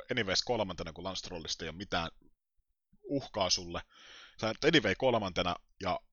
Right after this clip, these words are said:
bonuksena sä pystyt oikeasti taistelemaan. Se on kuskista kiinni siinä vaiheessa, että pystyt sä ottaa sen kaulan, kaulan kiinni, mikä siinä on noin parikymmentä sekkaa, noin sekunti, vähän reilu pitäisi joka kerta ottaa, että jää aikaa varaa ohitukselle. Ja totta kai tuolla niinku lasketaan inssit, inssit, että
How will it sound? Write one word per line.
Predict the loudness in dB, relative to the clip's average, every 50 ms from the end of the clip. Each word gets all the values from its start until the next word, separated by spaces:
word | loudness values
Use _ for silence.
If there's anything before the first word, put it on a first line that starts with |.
| _ _ _ _ _ _ _ 0
bonuksena | 2 4 4 2 0 -4 -6 -6 -4 -4 -4
sä | -6 -6
pystyt | -8 -10 -8 -4 0
oikeasti | 0 0 2 2 0 0 -2 -2 -2
taistelemaan. | -2 0 0 -2 -4 -2 0 0
Se | 0 0
on | -2
kuskista | -2 0 0 0 0 -2 -6 -8 -8 -6
kiinni | -4 -2 -2 2 4
siinä | 4 4 4 2 -2
vaiheessa, | -6 -6 -6 -6 -6
että |
pystyt | -8 -8 -8 -8 -6 -2
sä | 0 0 0 0 -4
ottaa | -6 -6 -4 -2 -2 0 0
sen | 0 -2 -2 -2
kaulan, | 0 0 0 0 0 -2 -6 -10 -12 _ -20 -20 -20 -20 -20 -20 -20 -20 -4 _
kaulan | 4 4 4 4 2 -2 0
kiinni, | 2 2 2 2 2 -2
mikä | -6 -4 -2 0
siinä | 0 0 -2 -6 -8
on | -8
noin | -8 -8 -2
parikymmentä | 0 0 0 0 -2 -4 -6
sekkaa, | -8 -8 -6 -6 -6 -4
noin | -2 0 2
sekunti, | 2 2 2 0 -4 -6 -6 -2 2
vähän | 2 4 4
reilu | 4 4 2 2 -2
pitäisi | -4 -2 0 0 0 0 -4
joka | -8 -6 -6 -4 -2
kerta | -2 -2 -2 0 -2 -2
ottaa, | -4 -8 -6 -4 -4 -2 -2 -4 -8 -10 -8
että | -4 0
jää | 2 2 4 2
aikaa | 2 2 0 -2 -4 -2
varaa | -2 -2 -2 -2 -2
ohitukselle. | -2 -4 -4 -4 -6 -6 -6 -6 -4 -4 -4
Ja | -4
totta | -4 -4 -6 0 4
kai | 4 4 4
tuolla | 4 0 -2
niinku | -2 -4 -4 0
lasketaan | 2 2 2 2 2 0 -2 0 0 0
inssit, | 2 4 4 4 4 0 -6 -14 -16 -16 -18 -16 -16 -16 -10 -6
inssit, | -4 4 8 8 8 8 6 0
että | -6 -6 _ 2 2 2 2